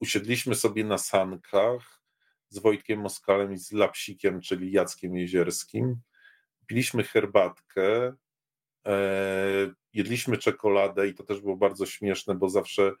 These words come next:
e, Jacek jest dobrym chrześcijaninem, więc myśmy mu zawsze zabierali tą czekoladę. My z, z Wojtkiem zjadaliśmy nasze, nasze tabliczki od razu, na tam pierwszym, drugim postoju, a na trzecim już nic nie mieliśmy i mówiliśmy:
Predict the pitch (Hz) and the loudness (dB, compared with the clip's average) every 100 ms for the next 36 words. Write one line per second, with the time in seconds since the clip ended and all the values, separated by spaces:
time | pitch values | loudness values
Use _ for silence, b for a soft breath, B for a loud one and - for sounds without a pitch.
0 | _ _ _ _ _ _ 98 95 92 98 | _ _ _ _ _ _ -2 0 0 -2
1 | - _ 110 113 - 110 98 113 107 110 | -6 _ 0 0 0 -6 -2 2 2 0
2 | 98 107 - - 107 101 101 85 82 87 | -2 -2 -4 -4 -2 0 0 -4 -4 -2
3 | 87 92 90 92 90 92 98 - 92 92 | -2 -2 -2 -2 -2 0 0 0 -2 -2
4 | 87 98 95 82 - 85 - - 82 85 | 0 0 0 -2 -12 -14 -10 -4 -2 -2
5 | 87 85 92 90 - - 95 101 101 - | -2 -2 -2 -6 -12 -12 0 2 2 -4
6 | 92 98 98 98 101 98 101 95 90 - | -4 0 2 0 -2 -6 -8 -6 -4 0
7 | 90 - B B B B - 95 104 - | -2 -2 B B B B -8 -4 2 4
8 | 101 107 110 - 104 90 104 127 131 110 | 4 0 -10 -4 0 2 4 4 2 -2
9 | 101 95 - 107 - 98 92 98 92 87 | -2 -4 0 0 0 -8 -4 -4 -4 -2
10 | 95 - 120 131 113 101 - 110 98 101 | -2 0 2 2 0 -4 -2 -2 -2 -4
11 | 95 90 - 98 - 98 95 113 - 123 | -6 -6 -6 -4 -2 -2 -2 -4 0 0
12 | 107 104 101 - 107 | 0 -4 -6 2 2